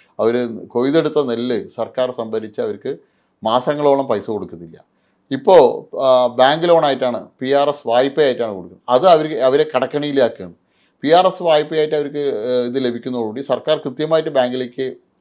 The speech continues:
പൈസ തിരിച്ചടച്ചില്ലെങ്കിൽ അവർ പിന്നീട് മ-, മക്കളുടെ കല്യാണത്തിനോ അല്ലെങ്കിൽ ഒരു അസുഖം ബാധിച്ച് അതിന് ലോൺ എടുക്കാനോ എല്ലാം ബാങ്കിലേക്ക് പോകുന്ന സമയത്ത് ഇത് അവരുടെ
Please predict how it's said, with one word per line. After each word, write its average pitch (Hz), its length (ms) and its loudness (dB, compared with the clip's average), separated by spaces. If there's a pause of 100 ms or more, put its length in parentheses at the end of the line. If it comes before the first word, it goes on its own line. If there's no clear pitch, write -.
(120)
പൈസ 120 220 -2
തിരിച്ചടച്ചില്ലെങ്കിൽ 104 800 -6 (640)
അവർ 139 360 2
പിന്നീട് 135 320 -4
മ-, 110 320 -4
മക്കളുടെ 117 420 -2
കല്യാണത്തിനോ 104 720 -4
അല്ലെങ്കിൽ 113 300 -4
ഒരു 110 80 -2
അസുഖം 117 340 -6
ബാധിച്ച് 113 380 -4
അതിന് 110 460 -6
ലോൺ 107 220 -4
എടുക്കാനോ 104 460 -6
എല്ലാം 104 180 -12
ബാങ്കിലേക്ക് 104 420 -10
പോകുന്ന 101 320 -12
സമയത്ത് 101 560 -12 (560)
ഇത് 123 200 -2
അവരുടെ 127 480 2